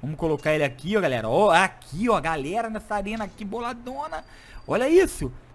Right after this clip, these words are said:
Vamos clicar nele aqui pra ver qual é. Rapaz.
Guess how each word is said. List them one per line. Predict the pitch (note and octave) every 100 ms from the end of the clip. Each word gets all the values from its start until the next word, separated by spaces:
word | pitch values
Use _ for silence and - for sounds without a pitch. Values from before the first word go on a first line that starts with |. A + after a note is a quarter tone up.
| -
Vamos | F3+
clicar | A3 B3 C4
nele | B3+ B3
aqui | A#3
pra | A#3+
ver | B3
qual | B3 B3+
é. | A#3+ B2 - - - - - - - - - - - - - - -
Rapaz. | A2+ D#3+ F#3+ G3+ - - F3+ G#3+ B3 B3 A3+ D3 B2 -